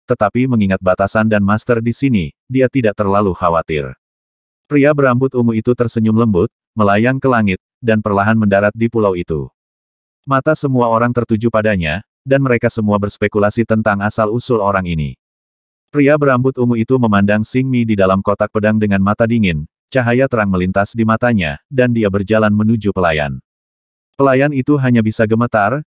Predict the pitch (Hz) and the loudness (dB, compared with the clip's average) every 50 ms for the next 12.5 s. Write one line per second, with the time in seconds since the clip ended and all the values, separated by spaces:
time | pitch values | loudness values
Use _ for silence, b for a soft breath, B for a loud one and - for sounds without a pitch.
0 | _ _ _ - - 120 113 113 117 127 127 120 113 110 107 107 104 101 110 110 | _ _ _ -8 -2 0 2 2 2 2 2 0 0 0 0 0 0 0 0 -2
1 | - 107 104 101 98 95 101 104 107 110 110 - 120 113 107 104 101 107 107 110 | -2 -2 -2 -2 0 0 0 0 2 0 0 0 0 0 0 0 0 0 0 2
2 | 113 120 123 - 127 123 110 90 76 73 - _ _ _ - 135 117 98 92 101 | 0 0 -2 0 0 2 2 2 0 -2 -6 _ _ _ -2 -2 -2 0 0 0
3 | 104 113 117 - 120 107 101 98 101 - 110 107 110 113 113 113 113 - 110 101 | 0 0 -2 -2 -2 -2 0 -2 0 0 0 0 0 0 0 0 0 0 -2 -2
4 | 107 123 123 - 131 104 92 101 92 98 98 92 98 - - 110 98 90 95 98 | -2 -2 -2 0 0 0 0 0 0 0 2 0 0 0 -2 -2 -2 0 0 -2
5 | 104 98 101 107 117 113 98 85 85 87 - 90 82 80 76 71 65 - _ _ | -2 0 0 0 0 0 -2 -2 -4 -6 -4 -4 -4 -4 -4 -6 -8 -10 _ _
6 | _ _ _ _ _ _ _ _ _ _ _ _ - 147 143 135 147 151 143 139 | _ _ _ _ _ _ _ _ _ _ _ _ -2 0 2 4 4 4 2 2
7 | 131 123 127 131 131 - 123 120 117 113 110 110 127 131 123 120 113 104 107 104 | 2 2 2 0 0 0 0 0 0 0 0 2 2 2 2 2 0 0 0 0
8 | 117 113 104 101 95 92 92 90 95 98 98 104 - - - 117 110 117 110 - | 0 2 2 2 2 2 2 0 2 0 0 0 0 -2 -2 0 0 0 0 0
9 | 120 113 - 87 78 76 101 _ _ _ _ _ - 139 131 - 139 127 127 123 | -2 -4 -4 -6 -6 -6 -8 _ _ _ _ _ -4 -4 -2 -2 -2 0 0 0
10 | 113 107 101 98 101 110 117 - _ _ - 139 131 127 120 117 113 107 104 104 | 2 2 0 0 0 0 -2 -4 _ _ -6 -2 0 2 2 2 2 2 2 2
11 | 104 - 113 107 110 - 110 117 117 117 110 107 110 117 117 113 107 - 92 92 | 0 0 -2 -2 0 0 0 0 2 0 0 -2 -4 -4 -2 -4 -4 -2 -2 -2
12 | 90 85 80 76 73 73 71 67 - | -2 -2 -2 -4 -4 -6 -6 -8 -12